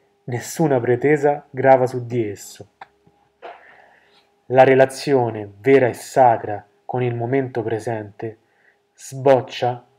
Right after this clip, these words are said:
quando non gli chiediamo di essere diverso da quello che è. Allora la bellezza sboccia, fiorisce. Ma se abbiamo la minima pretesa riguardo a questo momento,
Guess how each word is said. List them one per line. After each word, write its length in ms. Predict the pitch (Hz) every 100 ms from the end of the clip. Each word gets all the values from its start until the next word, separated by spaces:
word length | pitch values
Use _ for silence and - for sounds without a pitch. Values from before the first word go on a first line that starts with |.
| _
quando 420 | - 139 131 120
non 120 | 117
gli 160 | 117 117
chiediamo 560 | 117 123 123 131 117 110
di 140 | 117
essere 420 | 127 120 - 113
diverso 540 | 110 113 123 123 - 120
da 120 | 107
quello 360 | 117 117 117
che 180 | 113 117
è. 220 | 107 98 _ _ _ _ _ _ _ _ _ _ _ _ _ _ _ _ _ _ _ _ _ _
Allora 400 | 127 139 147 131
la 100 | 117
bellezza 560 | 113 120 127 135 - 117
sboccia, 720 | 113 120 107 - - 104 - _ _ _ _
fiorisce. 800 | 139 135 117 98 - - 98 _ _ _ _ _ _ _ _ _ _ _ _ _ _
Ma 180 | 135 131
se 200 | - 147
abbiamo 560 | 135 135 135 113 107
la 140 | 104 107
minima 420 | 127 143 123 117
pretesa 680 | - 117 120 104 101 104 - _ _ _ -
riguardo 560 | 123 120 131 120 107
a 60 | 101
questo 440 | - 127 - 123
momento, 720 | 113 113 107 101 95 117 117